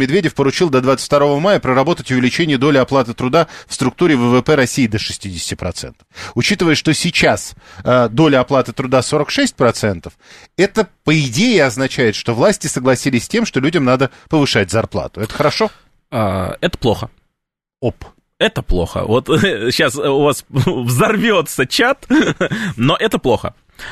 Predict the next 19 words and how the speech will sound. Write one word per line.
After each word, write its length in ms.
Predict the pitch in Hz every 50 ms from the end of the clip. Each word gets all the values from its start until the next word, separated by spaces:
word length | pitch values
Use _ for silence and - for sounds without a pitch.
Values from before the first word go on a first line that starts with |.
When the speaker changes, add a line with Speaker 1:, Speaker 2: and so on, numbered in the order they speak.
| 110 -
Speaker 2:
А, 240 | 104 107 104 98 92
потому 400 | - 110 95 120 127 143 151 156
как, 300 | - 147 127 - - - - -
а, 300 | - 110 104 95 95 92
мы 180 | 107 131 190
на 100 | 220 196
протяжении 500 | 175 - - - 127 113 - 104 92 90
уже 140 | 90 85 90
многих 340 | 90 113 170 196 180 135 117
лет 180 | 113 101 92 87
говорим, 420 | - 90 98 107 110 95 - -
что 260 | - - - 101 98
у 60 | 104
нас 380 | 117 123 117 95 92 - - -
уровень, 540 | - 113 117 123 120 110 101 92 90 92 95 -
а, 320 | - 95 92 90 87 - - _ -
а, 360 | - 104 98 90 90 92 85 -
оплаты 380 | - 98 - 135 120 107 - -
труда, 420 | - 107 107 131 160 208 247 262